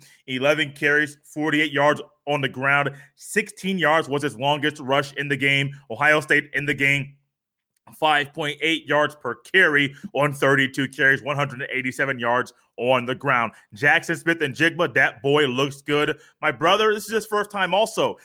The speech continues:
seeing the Ohio State Buckeye team in person this season.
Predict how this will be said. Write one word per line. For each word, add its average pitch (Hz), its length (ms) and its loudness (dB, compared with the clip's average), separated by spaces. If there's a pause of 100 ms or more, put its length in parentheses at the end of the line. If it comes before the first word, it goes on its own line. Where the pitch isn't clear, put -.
seeing 185 360 0
the 156 100 2
Ohio 147 320 2
State 139 220 -2
Buckeye 143 340 0
team 147 380 -10
in 143 220 -2
person 160 380 -4
this 143 220 -8
season. 180 400 -2